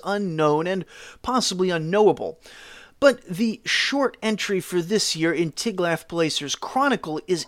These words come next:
interesting, both for how typical it is and for the few details that will prove to be all too typical. "With the help of Ashur, my lord,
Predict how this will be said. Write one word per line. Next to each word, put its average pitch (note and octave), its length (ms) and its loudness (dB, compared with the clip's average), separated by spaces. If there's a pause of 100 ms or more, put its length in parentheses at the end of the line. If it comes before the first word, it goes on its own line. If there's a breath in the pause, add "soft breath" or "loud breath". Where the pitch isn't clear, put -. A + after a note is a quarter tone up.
interesting, F3+ 600 -2
both A#3+ 220 6
for - 140 -4
how G#3 220 -2 (100)
typical D#3 560 0
it B2+ 100 -2
is B2 380 -4 (480 loud breath)
and B3 240 0
for B3+ 140 -6
the A#3 100 -2
few C4 480 -4
details E3+ 680 0
that F3+ 120 0
will F#3+ 140 -2
prove G3+ 420 -4
to - 100 -8
be F3+ 180 -2
all G3+ 400 2
too - 360 2
typical. C#3+ 640 -2 (1500 loud breath)
"With G3+ 300 4
the G#3 160 6
help F#3+ 420 -2
of F3 120 4 (120)
Ashur, F3 480 0
my C#3+ 260 2
lord, C#3 540 -2